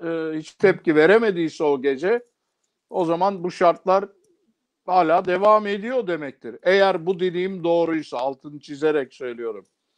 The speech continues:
E, ama yani bu insanların, e, kimse garanti edemez kullanılmayacağını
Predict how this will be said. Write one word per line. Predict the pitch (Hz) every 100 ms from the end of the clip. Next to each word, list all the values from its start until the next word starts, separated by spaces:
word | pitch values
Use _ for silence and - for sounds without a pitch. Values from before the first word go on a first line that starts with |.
| _ _ _ _ _ _ -
E, | 135 139 139 139 135 139 135 131 _ -
ama | 180 165 202 - - _ _ _ _ _ 214
yani | 202 180 180 156
bu | 185
insanların, | 202 190 - 196 190 196 202 202 196 185
e, | 175 175 170 165 156 151 _ _ _ _ _
kimse | - 185 202
garanti | 180 180 180 170 175
edemez | 180 208 170 131
kullanılmayacağını | - 143 143 143 139 131 131 120 131 127 196